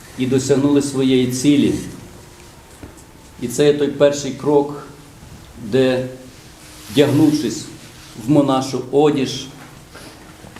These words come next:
пробувати ставати монахом справжнім.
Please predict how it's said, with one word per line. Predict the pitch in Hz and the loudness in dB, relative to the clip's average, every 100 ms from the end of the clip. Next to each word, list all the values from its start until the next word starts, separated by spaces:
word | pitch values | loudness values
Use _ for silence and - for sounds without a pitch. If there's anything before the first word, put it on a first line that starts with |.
| - - - - - - - - | -20 -20 -20 -20 -20 -20 -20 -10
пробувати | - 143 147 135 131 131 | 0 2 2 0 -2 -4
ставати | 127 - 127 123 120 120 117 - - - - - | -4 -2 2 2 0 -2 -4 -8 -18 -20 -14 -2
монахом | 117 120 120 113 113 | 4 4 4 0 -8
справжнім. | - 131 110 90 - | -4 0 0 0 -8